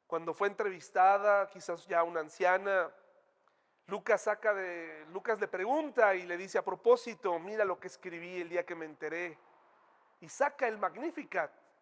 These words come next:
y dice, "Oh, cuánto alaba mi alma al Señor. Cuánto mi espíritu se alegra en Dios, mi Salvador, pues se fijó en su", ¿qué?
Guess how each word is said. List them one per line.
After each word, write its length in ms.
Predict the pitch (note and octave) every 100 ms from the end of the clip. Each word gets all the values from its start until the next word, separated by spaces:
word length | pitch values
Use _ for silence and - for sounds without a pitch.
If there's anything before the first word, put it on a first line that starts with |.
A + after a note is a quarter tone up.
| _ _ _ _ _ _ -
y 100 | G#3
dice, 580 | B3+ B3+ A#3+ G#3+ G3 E3 - _ _ _
"Oh, 420 | - D4 D4+ C4+ -
cuánto 400 | C#4 C#4 C#4 B3
alaba 360 | A#3 A#3+ A#3+
mi 180 | A3+ G3+
alma 340 | G#3 A3 G3+
al 120 | F#3+ F3+
Señor. 480 | F#3 E3+ D#3+ C#3+ B2+ _ _ _ _ _ _ _ _ _ _ _ _ _ _
Cuánto 380 | B3 D#4+ E4 F4
mi 140 | D4+
espíritu 600 | B3+ - D4+ D4+ C4 A3+
se 140 | G#3 G#3
alegra 420 | G3 A3 A3 A3
en 140 | F#3+
Dios, 460 | F3 G#3+ A3+ G#3 F3
mi 120 | F#3+
Salvador, 720 | - F#3+ F3+ F3 F#3+ G3+ F3 D#3 _ -
pues 200 | A#3+ A3+
se 140 | B3+
fijó 640 | - A#3 - D4 D4+ - - - - - _ _ -
en 220 | B3+ B3
su", 600 | - B3 A#3+ A#3 A3 A3+ - _ _ _ _ _
¿qué? 380 | B3 A3 -